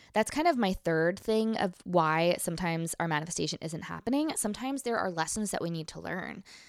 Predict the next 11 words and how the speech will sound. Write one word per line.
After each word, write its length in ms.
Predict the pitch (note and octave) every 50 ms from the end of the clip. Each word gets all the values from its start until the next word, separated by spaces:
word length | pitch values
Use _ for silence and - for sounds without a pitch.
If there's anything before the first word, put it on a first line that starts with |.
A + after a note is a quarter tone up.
| - - _ -
to 120 | - G#3+
be 120 | F3+ F#3+ G3
a 40 | F#3
match 340 | F3 E3 G#3+ - - -
for 240 | - - - - -
it. 180 | - G1+ - - -
You 140 | G3 F#3+
know, 180 | F3+ E3+ E3 F#3
sometimes 600 | G3 - - F3+ F3+ F#3+ - A#3 A3+ A3+ A3+ G3+
we 160 | F#3 G3 F#3+
really, 500 | F#3 F3 F3 E3 E3 F3 F3 F3+ F3+ F#3